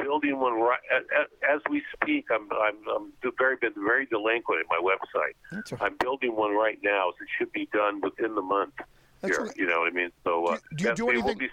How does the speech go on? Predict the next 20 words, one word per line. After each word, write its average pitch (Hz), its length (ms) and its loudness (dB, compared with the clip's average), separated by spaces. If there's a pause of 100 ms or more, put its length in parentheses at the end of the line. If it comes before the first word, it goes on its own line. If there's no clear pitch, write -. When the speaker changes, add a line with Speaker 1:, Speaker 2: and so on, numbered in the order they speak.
Speaker 1:
soon. 120 220 -2 (200)
Speaker 2:
do 196 80 2
you 208 60 2
do 226 180 0
anything 240 220 0
Speaker 1:
Soon. 226 60 0
Speaker 2:
with 220 120 0
social 233 340 0
media? 240 420 0 (1900)
Speaker 1:
Yes, 160 280 2 (600)
I 110 100 0
Speaker 2:
What 110 60 0
do 156 60 -4
you 147 160 2
Speaker 1:
do. 120 200 0 (300)
Speaker 2:
got? 117 80 4
Speaker 1:
I, 107 240 4 (200)
I, 101 460 2
uh, - 1080 -14
I, 110 260 2